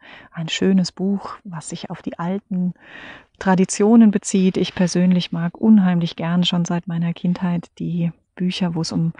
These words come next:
keltische Mythologie geht, also die Artus-Geschichten, Avalon, aber natürlich gibt's da auch, also ich habe gerade jetzt wieder vielleicht ein Buchtipp für diese Zeit, ähm, die Seven Waters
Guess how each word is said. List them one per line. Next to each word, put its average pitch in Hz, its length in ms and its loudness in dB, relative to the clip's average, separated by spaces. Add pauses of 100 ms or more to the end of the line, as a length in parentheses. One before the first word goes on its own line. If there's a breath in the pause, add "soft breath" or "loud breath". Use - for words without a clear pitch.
(280 loud breath)
keltische 196 840 2
Mythologie 190 760 2
geht, 175 500 -4 (440 loud breath)
also 156 320 -10 (240)
die - 120 -10
Artus-Geschichten, 175 1160 -2
Avalon, 165 800 2
aber 165 240 -2
natürlich 165 500 -4
gibt's - 220 -16
da - 180 -6
auch, 180 160 -2
also 185 160 -4
ich 165 140 -6
habe 175 140 -8
gerade 175 320 -2
jetzt 180 320 -4
wieder 175 220 -2 (460 loud breath)
vielleicht - 300 -8
ein 175 120 0
Buchtipp - 540 -2
für - 240 -2
diese 185 240 0
Zeit, 175 500 -2 (560 loud breath)
ähm, 170 520 0 (160)
die 156 300 -4
Seven 233 600 4
Waters 208 840 0